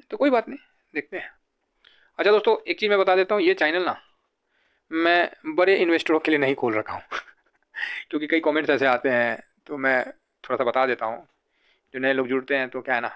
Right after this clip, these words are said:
कि क्वेश्चन करते हैं, तो मैं सोचा बता ही देता हूँ यार, लफड़ा नहीं रहेगा बात का, साफ। ये बड़े पैसे वालों लोग के लिए ये चैनल नहीं है। तो आप पूछोगे क्यों सर? अरे उनके लिए तो पचास गो चैनल है। प्रीमियम ग्रुप में जाइए ना, ज्वाइन कर लीजिए ना, आपको पता नहीं घर तक कॉल देता हुआ फिरेगा, है ना।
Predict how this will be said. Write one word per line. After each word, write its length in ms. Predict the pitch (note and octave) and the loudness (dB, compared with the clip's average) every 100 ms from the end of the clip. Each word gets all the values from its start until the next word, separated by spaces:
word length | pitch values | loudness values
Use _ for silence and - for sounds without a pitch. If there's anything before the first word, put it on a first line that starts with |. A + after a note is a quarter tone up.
| - | -12
कि 60 | - | -8
क्वेश्चन 260 | - C#3+ D#3 | -2 -2 0
करते 240 | D3 D3+ | -2 -2
हैं, 80 | C3 | -6
तो 80 | D3+ | -6
मैं 100 | D3 | -6
सोचा 180 | C3+ C3 | -4 -2
बता 180 | A#2+ | 0
ही 100 | B2 | 0
देता 200 | C#3 B2+ | 0 -2
हूँ 100 | A#2+ | -2
यार, 120 | A#2 A#2 - | -2 -4 -6
लफड़ा 240 | B2+ C3+ | -2 -2
नहीं 120 | C3 | -2
रहेगा 200 | A2 G#2+ | -2 -2
बात 180 | A2 G#2 | -2 -4
का, 220 | - - - | -6 -20 -10
साफ। 320 | - D3 B2+ _ _ _ _ - - - | 0 0 0 _ _ _ _ -20 -12 0
ये 340 | E3+ F3+ E3 - D#3 | 4 4 2 -4 -2
बड़े 180 | D#3+ D#3+ | 0 0
पैसे 320 | C#3 C3 C#3+ | 0 -2 0
वालों 200 | C3+ C3+ | -2 -2
लोग 160 | C3 - | -4 -6
के 60 | |
लिए 140 | C3 B2+ | -4 -4
ये 80 | B2 | -4
चैनल 280 | A2+ A2+ - | -8 -10 -10
नहीं 220 | A#2+ - | -12 -12
है। 140 | - - _ _ _ _ _ _ _ _ | -16 -20 _ _ _ _ _ _ _ _
तो 40 | C3+ | -4
आप 60 | |
पूछोगे 240 | B2 - C#3+ | 0 2 0
क्यों 180 | - C3 | 0 -6
सर? 180 | B2 C#3+ _ - | -8 -12 _ -2
अरे 120 | F#3 | 2
उनके 200 | F#3+ F3 | 4 4
लिए 100 | F3+ | 2
तो 100 | F3 | 2
पचास 280 | F3 E3+ D#3 | 0 2 2
गो 80 | C3+ | 0
चैनल 260 | A#2 G#2+ G#2 | -2 -4 -8
है। 220 | - - _ _ - - - | -14 -16 _ _ -20 -12 0
प्रीमियम 260 | E3 E3 | 2 4
ग्रुप 180 | D#3 D#3+ | 2 0
में 60 | D#3 | 2
जाइए 160 | D3+ D#3+ | 2 2
ना, 80 | |
ज्वाइन 200 | C3 C#3 | 2 0
कर 100 | C#3+ | 0
लीजिए 220 | C#3+ B2+ A2+ | -2 -2 -2
ना, 80 | |
आपको 180 | A2+ - | -4 -4
पता 160 | - A#2+ | -4 -2
नहीं 340 | B2 A#2+ - A#2+ | -2 -6 -10 -4
घर 120 | B2 | -2
तक 180 | B2 A#2+ - - _ - _ | 0 -2 -6 -20 _ -20 _
कॉल 160 | D3 C3 | 0 2
देता 180 | A#2+ A2+ | 0 0
हुआ 120 | A2+ | 0
फिरेगा, 380 | - G#2 G#2 - - _ - | -2 -10 -10 -12 -16 _ -10
है 60 | B2 | -8
ना। 140 | A2 | -8